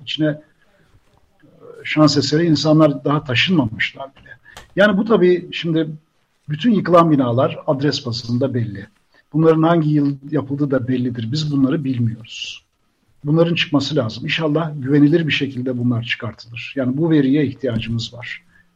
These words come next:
Değil mi? Yani yıkılan binaların hepsinin adresi belli. O adreste o tapu bilgilerine gittiğinizde hangi yılda yapıldığı belli. Bunu bize lütfen söylesinler. Yani bu konuda güvenilir verilere ihtiyaç var. Ancak o zaman diyebilirsiniz yüzde ikisi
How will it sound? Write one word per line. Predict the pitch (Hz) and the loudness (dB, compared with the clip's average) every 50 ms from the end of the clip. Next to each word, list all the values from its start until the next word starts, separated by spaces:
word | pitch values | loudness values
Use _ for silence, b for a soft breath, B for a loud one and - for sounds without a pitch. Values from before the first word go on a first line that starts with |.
| - | -6
Değil | 180 220 254 | -2 0 2
mi? | 175 135 123 | 2 4 4
Yani | 139 143 143 143 | 4 4 4 4
yıkılan | 143 139 - 160 170 165 165 | 2 0 0 0 0 2 2
binaların | 160 160 160 156 151 160 160 160 | 2 4 4 4 4 4 4 4
hepsinin | 190 185 - - - 175 160 | 2 -2 -2 -4 -2 0 2
adresi | 143 135 131 131 123 - - 131 | 2 2 2 0 -4 -4 -6 -4
belli. | 123 117 117 135 202 | -4 -4 -2 -2 -2
O | 190 165 160 | 0 0 0
adreste | 147 143 156 135 - - - 170 175 180 B B B B B B B B _ | -2 -2 -4 -4 -4 -2 0 0 0 -2 B B B B B B B B _
o | 160 160 156 - | -6 -6 -6 -6
tapu | - 160 151 - 180 | -6 -10 -8 -6 -6
bilgilerine | 170 156 156 151 151 156 151 156 147 | -4 -2 0 2 4 6 6 6 6
gittiğinizde | 147 147 - - - 143 143 135 120 120 120 165 180 175 - B B B B | 4 2 -2 -2 2 4 4 4 4 2 0 0 0 0 -2 B B B B
hangi | - - 185 180 170 165 | -2 0 2 2 2 2
yılda | 156 151 143 147 147 143 | 2 2 4 4 4 4
yapıldığı | 143 139 139 147 139 135 147 131 | 4 2 0 -4 -2 -2 -2 0
belli. | 135 131 127 131 160 170 156 | 0 0 0 0 -2 -2 -4
Bunu | 165 175 185 165 | -2 -2 -2 -2
bize | 156 147 165 160 | -2 -2 -2 -2
lütfen | 165 165 - - 151 147 160 - - - | -2 -4 -4 0 0 0 0 -2 -6 -12
söylesinler. | - - - 143 127 135 123 - - 131 127 123 123 117 117 117 | -12 -8 -6 -4 -2 -2 -4 -4 -2 -2 0 0 0 -2 -4 -6
Yani | 131 127 127 139 | -6 -4 -4 -6
bu | 143 | -6
konuda | - - 147 147 135 143 151 151 - b b b b b b b b b b b b _ _ _ _ | -6 -2 -2 0 0 0 -2 -2 -4 b b b b b b b b b b b b _ _ _ _
güvenilir | - 151 170 185 185 185 190 190 180 160 | 0 2 4 4 6 6 6 4 6 6
verilere | 165 151 143 147 156 151 160 156 | 4 4 4 4 4 4 4 4
ihtiyaç | 135 120 - 151 143 135 - - - | 2 0 0 0 2 2 0 -4 -8
var. | 107 104 117 | -10 -10 -8
Ancak | - 160 175 185 202 196 196 - | -6 -4 -2 -2 -2 -2 0 0
o | 180 185 | 0 0
zaman | - 196 196 190 175 170 151 | 2 2 2 2 4 4 4
diyebilirsiniz | 147 139 127 123 127 117 - - - 127 120 113 - - - - | 4 4 4 2 -2 -4 -4 -4 -4 -2 -2 -4 -6 -8 -10 -8
yüzde | 143 151 135 131 123 123 143 135 | -6 -6 -6 -6 -4 -2 0 0
ikisi | 120 120 - - - - 143 135 127 | -2 -2 -6 -8 -6 -4 -4 -4 -6